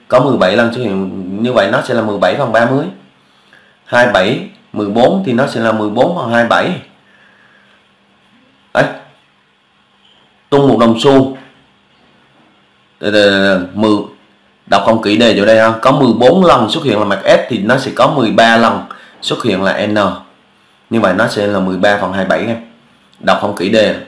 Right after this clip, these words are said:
Dính chuẩn liền ha. Ôi trời ơi. Tiếp tục.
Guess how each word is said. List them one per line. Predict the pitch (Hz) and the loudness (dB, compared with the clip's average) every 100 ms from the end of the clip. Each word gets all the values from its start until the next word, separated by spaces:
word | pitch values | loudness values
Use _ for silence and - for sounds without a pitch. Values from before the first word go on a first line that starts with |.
| - _ _ _ _ _ _ _ _ _ _ _ _ _ _ _ - | -20 _ _ _ _ _ _ _ _ _ _ _ _ _ _ _ -4
Dính | 123 160 | -2 0
chuẩn | 104 104 | 0 0
liền | 117 107 | 0 0
ha. | 107 - - _ _ _ - _ _ _ _ _ - | -2 -6 -20 _ _ _ -20 _ _ _ _ _ -4
Ôi | 127 127 - | -2 -2 2
trời | 113 101 85 - - | 4 4 2 -4 -4
ơi. | - 120 117 113 113 - _ _ | 2 4 4 2 -2 -14 _ _
Tiếp | - | -2
tục. | 123 | 2